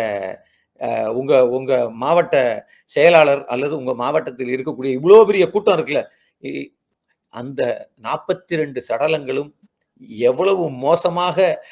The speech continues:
அடக்கத்துக்கு சென்றன என்கிற காட்சிகளையும் நான் பார்த்து கொண்டே இருக்கிறேன். கரூர்ல இருக்கவங்ககிட்ட பேசிக்கிட்டே இருக்கேன். அப்ப உங்களால், உங்களால் மட்டுமே நிகழ்ந்த ஒரு கோர விபத்தை கை கழுவி விட்டு நீங்கள் ஓடி விட்டீர்கள்.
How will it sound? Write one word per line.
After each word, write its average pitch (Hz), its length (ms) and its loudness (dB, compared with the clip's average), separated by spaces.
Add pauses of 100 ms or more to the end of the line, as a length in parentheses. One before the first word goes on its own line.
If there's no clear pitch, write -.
(140)
அடக்கத்துக்கு 156 720 0
சென்றன 151 420 -2
என்கிற 123 320 -2
காட்சிகளையும் 131 600 -4
நான் 110 200 -12
பார்த்து 120 300 -4
கொண்டே 113 220 -8
இருக்கிறேன். 101 420 -10
கரூர்ல 127 320 -4
இருக்கவங்ககிட்ட 110 440 -12
பேசிக்கிட்டே - 360 -12
இருக்கேன். 107 220 -12
அப்ப 180 320 -4 (240)
உங்களால், 214 840 8 (180)
உங்களால் 156 520 4
மட்டுமே 208 560 0
நிகழ்ந்த 185 480 0
ஒரு 143 220 -4
கோர 190 320 2
விபத்தை 139 580 -2
கை 233 360 0
கழுவி 180 380 -2
விட்டு 160 260 -12
நீங்கள் 123 280 -10
ஓடி 170 520 -4
விட்டீர்கள். 98 480 -12